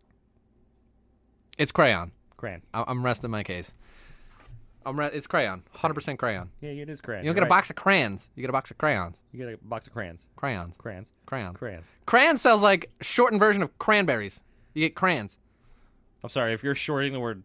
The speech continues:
Speaker 2: shortening, short, if you're shortening the word cranberries, I'm gonna punch you in your <laughs> teeth.
Speaker 1: Well, you eliminate a whole word out of that.
Speaker 2: Okay.
Speaker 1: Berries.
Speaker 2: Would you like some crayons? Where's my sixty-four pack? <laughs>
Speaker 1: With,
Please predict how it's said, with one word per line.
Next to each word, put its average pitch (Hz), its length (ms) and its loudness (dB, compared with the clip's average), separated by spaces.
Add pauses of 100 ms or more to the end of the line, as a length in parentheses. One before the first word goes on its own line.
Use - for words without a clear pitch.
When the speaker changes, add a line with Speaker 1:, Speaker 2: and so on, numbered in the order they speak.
Speaker 2:
shortening, 101 480 -10
short, 127 360 -10
if - 140 -12
you're 139 80 -10
shortening 113 500 -8 (600)
the 113 80 -6
word 98 320 -6 (160)
cranberries, 98 680 -8 (1300)
I'm 110 60 -14
gonna 101 180 -14
punch - 240 -8
you 113 80 -10
in 98 40 -12
your 95 80 -12
<laughs> - 0 -
teeth. - 380 -10 (220)
Speaker 1:
Well, 104 200 -4 (680)
you 160 180 -2
eliminate 151 360 2
a 107 60 -4
whole 147 340 2
word 143 240 2
out 98 120 0
of 90 60 -8
that. 90 180 -8
Speaker 2:
Okay. - 40 -16
Speaker 1:
Berries. 104 460 -4 (1120)
Speaker 2:
Would 175 100 -8
you 240 60 -2
like 240 140 -2
some 240 160 -6
crayons? 233 560 -2 (1500)
Where's 160 140 -6
my 139 100 -4
sixty-four 139 400 -8
pack? 104 280 -8 (100)
<laughs> - 100 -20
Speaker 1:
With, 277 100 4